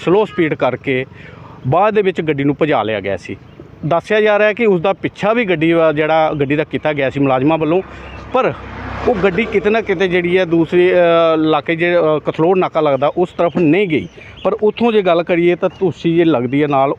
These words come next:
ਉੱਥੋਂ ਦੀ ਗੱਡੀ ਜਿਹੜੀ ਉਹਨਾਂ ਵੱਲੋਂ ਭਜਾ ਲਈ ਗਈ ਸੀ। ਪਰ ਉਸ ਦੇ ਤਹਿਤ ਗੱਲ ਕਰੀਏ ਤਾਂ ਕਾਫੀ ਜਿਹੜਾ ਆ ਉਹ, ਅ, ਉਹਦਾ ਦੇ ਸਰਚ ਜਿਹੜੀ ਹੈ ਲਗਾਤਾਰ ਜਿਹੜੇ ਪੰਜਾਬ ਪੁਲਿਸ ਵੱਲੋਂ ਲਗਾਤਾਰ ਉਸ ਦੀ ਭਾਲ ਜਿਹੜੀ ਕੀਤੀ ਗਾ-,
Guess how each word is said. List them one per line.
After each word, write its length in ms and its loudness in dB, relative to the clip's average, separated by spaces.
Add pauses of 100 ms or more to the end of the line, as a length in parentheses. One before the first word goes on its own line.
ਉੱਥੋਂ 260 -2
ਦੀ 100 2
ਗੱਡੀ 240 -2
ਜਿਹੜੀ 200 0
ਉਹਨਾਂ 200 0
ਵੱਲੋਂ 300 0
ਭਜਾ 180 0
ਲਈ 160 -4
ਗਈ 260 -12
ਸੀ। 100 -12 (460)
ਪਰ 200 0 (580)
ਉਸ 160 2
ਦੇ 100 2
ਤਹਿਤ 260 2
ਗੱਲ 220 2
ਕਰੀਏ 300 0
ਤਾਂ 200 -4
ਕਾਫੀ 400 0
ਜਿਹੜਾ 360 2
ਆ 40 2
ਉਹ, 400 4
ਅ, 40 4 (260)
ਉਹਦਾ 240 2
ਦੇ 100 2
ਸਰਚ 300 -6
ਜਿਹੜੀ 300 0
ਹੈ 40 2
ਲਗਾਤਾਰ 500 0
ਜਿਹੜੇ 200 -2
ਪੰਜਾਬ 380 -2
ਪੁਲਿਸ 300 -4
ਵੱਲੋਂ 200 0
ਲਗਾਤਾਰ 540 0
ਉਸ 200 0
ਦੀ 140 -2
ਭਾਲ 280 0
ਜਿਹੜੀ 180 -4
ਕੀਤੀ 340 -4
ਗਾ-, 240 -2